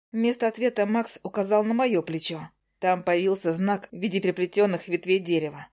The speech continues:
Точнее, половина татуировки. Если мы с Максом станем плечом к плечу, то наши метки образуют круг, одна часть которого олицетворяет стихию огня, другая — стихию земли, а вместе они становятся единым целым.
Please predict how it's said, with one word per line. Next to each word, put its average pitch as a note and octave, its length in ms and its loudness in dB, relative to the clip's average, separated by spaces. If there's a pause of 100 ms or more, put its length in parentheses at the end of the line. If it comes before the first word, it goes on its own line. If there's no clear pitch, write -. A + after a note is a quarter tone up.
Точнее, A#3+ 460 0
половина A#3 480 0
татуировки. G3 760 -2 (260)
Если G#3 320 0
мы G3+ 120 0
с G3 80 -8
Максом G#3+ 420 0
станем G#3 400 -2
плечом G#3 460 -2
к - 60 -12
плечу, F#3+ 480 0
то G3 180 2
наши G#3 340 -2
метки G#3 540 0
образуют G#3 600 0
круг, - 400 -2 (180)
одна F3+ 340 0
часть F3+ 180 -6
которого F#3+ 440 0
олицетворяет F#3 680 0
стихию G3 540 0
огня, G3 400 -4 (160)
другая — A3 460 2
стихию A3+ 480 0
земли, G#3 480 0 (260)
а F#3 140 2
вместе F3+ 480 -2
они F3+ 100 -2
становятся F3+ 600 -2
единым F#3 440 -2
целым. E3 480 -2